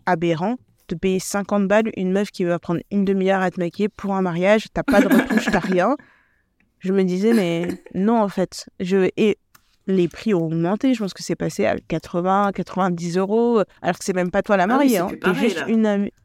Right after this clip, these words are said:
Speaker 1: C'est l'é-, c'est, enfin, l'économie de, de, a changé sur ce point-là. Et, euh,
Speaker 2: Complètement, ouais.
Speaker 1: il y a des, enfin, les astuces, c'est beaucoup de,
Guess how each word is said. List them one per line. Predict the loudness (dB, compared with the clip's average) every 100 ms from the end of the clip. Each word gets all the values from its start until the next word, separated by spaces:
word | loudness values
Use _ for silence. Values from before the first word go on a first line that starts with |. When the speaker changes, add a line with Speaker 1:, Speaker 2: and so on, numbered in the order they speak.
| _ _ _ _
Speaker 1:
C'est | -4 0 0 0 -4 -6 0
l'é-, | 0 0 _
c'est, | -14 -12 -8
enfin, | -4 -2 -4 -10 _ _ _ _
l'économie | 0 2 2 0 2 2 2 2
de, | 0 0
de, | 0 -2 -2 -4 -8 _ _ _
a | -6
changé | 0 0 2 0
sur | -2 -6
ce | -6
point-là. | -2 0 0 -2 _ _ _ _
Et, | -4 -2 -2
euh, |
Speaker 2:
Complètement, | -4 -10 -16
ouais. | -20 -20 -20 _ _ _ _ _ _ _ _
Speaker 1:
il | 2
y | 2
a |
des, | 2 0 0 -4 _ _ _ _
enfin, | 0 0
les | 2 0 2
astuces, | 0 0 -4 -6 -2
c'est | -4
beaucoup | -2 -4 -2 0
de, | 0 -2